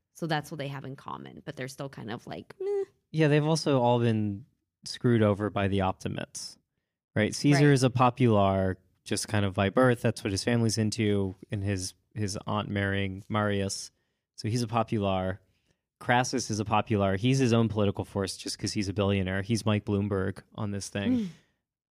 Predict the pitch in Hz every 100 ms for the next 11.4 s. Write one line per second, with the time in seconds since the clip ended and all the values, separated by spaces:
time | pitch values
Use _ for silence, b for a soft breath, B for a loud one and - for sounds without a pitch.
0 | _ 110 98 95 _ _ - 107 95 92
1 | - - 98 - - 92 - - _ 117
2 | 110 127 107 104 101 98 95 98 95 92
3 | 95 - _ _ _ _ 104 95 90 -
4 | 117 117 113 107 104 110 - - 110 104
5 | 104 170 185 104 98 101 104 107 104 104
6 | 101 107 101 98 98 104 95 - - 113
7 | - - 110 110 101 104 113 117 98 95
8 | 101 98 101 101 - 98 98 98 95 92
9 | _ _ _ _ - 107 98 101 98 95
10 | 95 - 98 92 92 - - 104 95 92
11 | 98 92 -